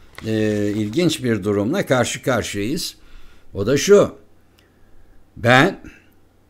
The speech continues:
kalıcı bir barış süreci başladığı an Filistin devletini tanırım." dedi. Starmer dedi. Ya, yani, e, İsrail belki eşinin,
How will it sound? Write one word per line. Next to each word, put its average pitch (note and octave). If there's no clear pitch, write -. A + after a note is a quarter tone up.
kalıcı B2
bir A#2+
barış B2+
süreci A2
başladığı A2+
an F#3
Filistin A2
devletini C#3
tanırım." B2
dedi. -
Starmer G#2+
dedi. D2+
Ya, B2+
yani, A2+
e, F2+
İsrail A2
belki G#2+
eşinin, G#2